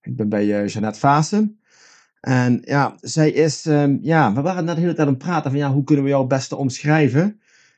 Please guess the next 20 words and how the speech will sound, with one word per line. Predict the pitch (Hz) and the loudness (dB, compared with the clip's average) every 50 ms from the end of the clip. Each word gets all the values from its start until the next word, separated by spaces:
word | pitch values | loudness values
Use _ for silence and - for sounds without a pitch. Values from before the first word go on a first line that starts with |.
| _ | _
Ehm, | _ - - 131 131 131 127 127 123 | _ 0 2 4 4 4 2 0 0
ja, | 143 143 139 123 110 - | 0 2 2 2 0 0
coach | - 156 147 135 123 - - | 2 2 2 4 2 -2 -8
is | - 131 | -6 -2
ook | 135 147 147 | -2 -2 0
zo'n, | - 156 147 143 | 0 -2 0 2
eh, | 143 139 139 139 131 - - 120 | 2 2 0 0 -2 -4 -8 -2
dertien | 120 143 139 131 _ 151 139 | -2 -2 -2 0 _ 0 0
in | 139 135 | 2 0
dozijn | 131 131 123 135 147 139 139 135 | 0 0 0 2 2 2 2 0
woorden, | 123 131 135 143 147 151 | 2 2 2 4 4 2
dus | 147 123 - | 2 0 -4
dat | - 107 107 | -8 -6 -4
dekt | 131 120 - | -4 -6 -6
niet | 127 123 | -8 -4
helemaal | - 123 120 117 117 110 107 | -2 -2 -2 0 -2 -2 -2
de | 107 | -2
la-, | 104 123 123 127 135 139 | 0 0 0 0 -2 -4
de | - - 123 | -4 -4 -2
lading. | 131 131 139 139 147 165 185 185 - _ - | 0 0 0 0 0 0 0 -2 -6 _ -20